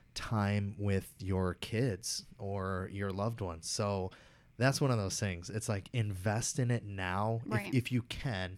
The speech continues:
Speaker 1: You know, there's, there's obviously, obviously a tipping point, but invest in these things, invest in it now so you don't have to invest more in it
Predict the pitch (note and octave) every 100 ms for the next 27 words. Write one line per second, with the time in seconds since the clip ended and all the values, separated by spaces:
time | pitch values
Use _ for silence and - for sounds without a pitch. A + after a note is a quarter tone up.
0 | - A2 G2 F#2 G2 F#2 F#2+ G2+ F#2+ G2
1 | F#2+ - G2+ - F#2 F2+ G2+ F2+ - G#2+
2 | G2 F#2 - F#2 F2 - F#2+ F2+ - -
3 | - - A#2+ G2+ G2 G#2 - G#2+ G2+ G2
4 | - G2+ F#2 F#2 G#2 - G#2 F#2+ F2 F#2
5 | G2+ G2 F2 F2 - - - - - G2+
6 | F#2+ F#2+ F#2 - G2 - G2 F2 F#2 F2+
7 | - F#2 F2 F2 F2 F#2 F2+